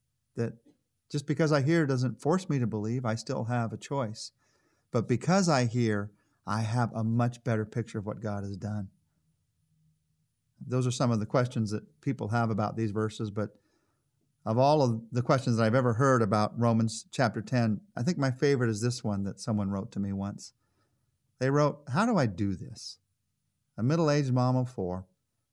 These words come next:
how can I learn to speak about Jesus in everyday places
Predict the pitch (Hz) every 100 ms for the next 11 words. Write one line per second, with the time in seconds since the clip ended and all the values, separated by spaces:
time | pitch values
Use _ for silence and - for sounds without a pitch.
0 | _ - 208 208 180 151 123 120 107 107
1 | - 117 117 107 98 101 104 98 95 104
2 | 113 117 120 123 - 104 101 - 127 -